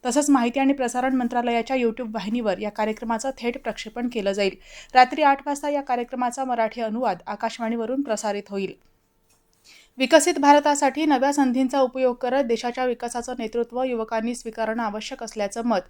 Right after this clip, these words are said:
उपराष्ट्रपती जगदीप धनखड यांनी काल व्यक्त केलं.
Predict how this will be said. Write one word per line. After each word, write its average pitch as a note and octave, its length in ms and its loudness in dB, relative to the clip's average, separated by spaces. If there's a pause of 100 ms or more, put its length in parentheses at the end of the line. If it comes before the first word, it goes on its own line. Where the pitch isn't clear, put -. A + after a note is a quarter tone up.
(300)
उपराष्ट्रपती C#4+ 760 6
जगदीप A#3 360 -4
धनखड A#3 340 -2
यांनी A#3+ 240 0
काल A3 240 -2
व्यक्त G#3 320 -8
केलं. G3 220 0